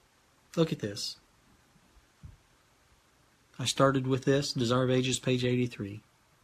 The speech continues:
It would be well for us to spend a thoughtful hour each day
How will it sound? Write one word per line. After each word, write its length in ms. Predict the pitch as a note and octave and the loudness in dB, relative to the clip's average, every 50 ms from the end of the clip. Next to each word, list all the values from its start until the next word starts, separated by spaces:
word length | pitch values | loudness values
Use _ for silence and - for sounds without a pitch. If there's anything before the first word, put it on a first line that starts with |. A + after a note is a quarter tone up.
| _ _ _ _ _ _ _ _ _ _ _ _ _ _ - - | _ _ _ _ _ _ _ _ _ _ _ _ _ _ -6 0
It 60 | C#3+ | 4
would 120 | B2 B2 B2 | 4 4 6
be 120 | B2+ C3 | 4 4
well 320 | B2+ B2 C3+ C#3+ D#3 F3 E3 | 6 8 8 8 8 8 6
for 160 | - D3+ C#3+ | 4 4 4
us 100 | C#3 C#3 | 4 4
to 120 | - - B2 | 2 -2 -4
spend 280 | - - - C#3 C3 | -2 0 0 0 2
a 60 | B2 | 0
thoughtful 460 | A#2 - C#3+ C#3 D3 D3 - D3+ C#3 C3 | 0 2 2 2 2 2 0 0 2 2
hour 260 | B2+ B2 A#2+ A#2 A#2+ | 4 4 4 4 2
each 240 | B2+ D#3+ - - - | 2 0 0 -2 0
day 420 | D3 D#3 F3+ F#3 - - - | 2 2 2 0 -2 -6 -12